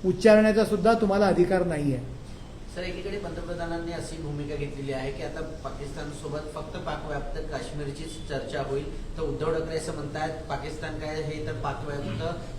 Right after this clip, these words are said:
Speaker 2: काश्मीर देखील घेऊन येणार नाहीत. अ, हे केक खायला त्या ठिकाणी गेले होते.
Speaker 1: म्हणजे हे पाकिस्तानची बाजू घेतायत का? उद्धव ठाकरे पाकिस्तानची बाजू घेतायत का? हे बघा, राजकारण राजकारण म्हणून करावं.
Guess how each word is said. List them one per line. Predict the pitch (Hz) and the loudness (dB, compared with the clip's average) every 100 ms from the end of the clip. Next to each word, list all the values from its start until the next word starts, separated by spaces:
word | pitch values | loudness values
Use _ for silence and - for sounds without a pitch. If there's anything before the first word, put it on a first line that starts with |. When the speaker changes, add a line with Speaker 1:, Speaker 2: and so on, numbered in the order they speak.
| - | -4
Speaker 2:
काश्मीर | 151 - 175 | -2 -2 -2
देखील | 165 165 165 160 | -2 -2 0 0
घेऊन | 151 156 | 0 0
येणार | 156 151 151 147 | 0 -2 -2 -2
नाहीत. | 139 135 151 - - - 139 | -4 -4 -4 -4 -6 -4 -2
अ, | |
हे | 143 139 156 | 0 0 0
केक | 165 165 165 - - 147 | -2 -4 -4 -6 -6 -4
खायला | 143 143 | -2 -2
त्या | 143 143 | -2 -2
ठिकाणी | 143 139 135 | -2 -2 -4
गेले | 127 113 | -4 -4
होते. | 104 - - - | -4 -6 -8 0
Speaker 1:
म्हणजे | 180 180 196 240 247 | 4 6 10 12 12
हे | 196 233 | 12 12
पाकिस्तानची | 240 - 170 240 220 247 233 262 | 12 8 6 6 6 8 8 10
बाजू | 214 185 262 | 12 12 12
घेतायत | 247 240 214 | 12 12 10
का? | - 165 151 147 - - - - - - - - - - - - - - - | 8 2 2 2 -2 -8 -10 -12 -12 -10 -10 -10 -12 -10 -10 -8 -8 -6 4
उद्धव | 175 170 214 254 254 | 6 12 12 12 12
ठाकरे | 185 180 202 196 175 208 226 - - - - | 8 8 8 10 10 8 4 -2 -8 -10 2
पाकिस्तानची | 196 185 262 - 269 285 | 4 6 8 10 10 10
बाजू | 226 202 269 | 10 12 12
घेतायत | 277 269 254 | 12 12 12
का? | 226 214 185 185 185 - - - - - | 10 8 8 6 2 -4 -8 -8 -10 0
हे | 196 | 6
बघा, | 240 277 | 10 12
राजकारण | 208 180 - - 269 285 285 | 12 8 8 10 12 12 12
राजकारण | 220 190 - 269 | 12 10 10 12
म्हणून | 285 254 262 | 12 12 12
करावं. | 254 214 220 170 | 12 12 12 10